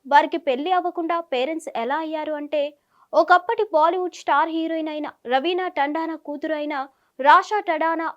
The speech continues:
ఆజాద్ సినిమాతో బాలీవుడ్ ఇండస్ట్రీలోకి హీరోయిన్ గా ఎంట్రీ ఇచ్చింది. అజయ్ దేవగన్ మేనల్లుడు అయిన ఆమన్ దేవగన్ నటించిన ఈ సినిమాతో తను హీరోయిన్ గా ఎంట్రీ ఇచ్చింది. అయితే ఈ సినిమా ఆశించిన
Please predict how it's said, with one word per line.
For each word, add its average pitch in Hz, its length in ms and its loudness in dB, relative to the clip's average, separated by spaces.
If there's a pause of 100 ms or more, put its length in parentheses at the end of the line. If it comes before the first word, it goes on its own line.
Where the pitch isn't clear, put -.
(120)
ఆజాద్ 302 340 -2 (100)
సినిమాతో 285 420 -6 (460)
బాలీవుడ్ 370 440 2 (120)
ఇండస్ట్రీలోకి 294 720 -4
హీరోయిన్ 302 340 -4
గా 262 80 -4 (180)
ఎంట్రీ 254 280 -12
ఇచ్చింది. - 320 -18 (440)
అజయ్ 392 320 2
దేవగన్ 349 440 -2
మేనల్లుడు 320 560 -2
అయిన 302 180 -2 (380)
ఆమన్ 339 360 -2
దేవగన్ 285 460 -4
నటించిన 294 380 -10 (420)
ఈ 285 120 0 (120)
సినిమాతో 381 380 -2 (100)
తను 311 220 -2
హీరోయిన్ 311 400 -4
గా 285 80 0 (160)
ఎంట్రీ 254 300 -8
ఇచ్చింది. 247 340 -16 (440)
అయితే 370 160 6 (180)
ఈ - 20 2 (140)
సినిమా 392 220 0 (180)
ఆశించిన 349 400 -2